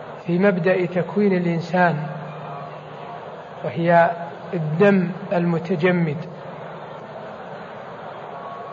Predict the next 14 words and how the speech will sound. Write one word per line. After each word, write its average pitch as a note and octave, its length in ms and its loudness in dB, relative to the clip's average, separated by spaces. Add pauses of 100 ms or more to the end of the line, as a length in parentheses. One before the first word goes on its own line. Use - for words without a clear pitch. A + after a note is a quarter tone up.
(1200)
وهذا F#3 1200 4
إشارة F#3+ 420 8
إلى F#3 340 4
أن F#3 180 0
الإنسان F#3 680 2 (1040)
ضعيف F#3 440 6
في F3+ 280 0
مبدئه، E3+ 760 4 (2500)
وأنه F3+ 640 4
ضعيف G3 360 6 (280)
أيضًا F#3 400 6 (240)
في G3+ 160 0
كل G#3+ 400 2
أحواله، E3+ 540 6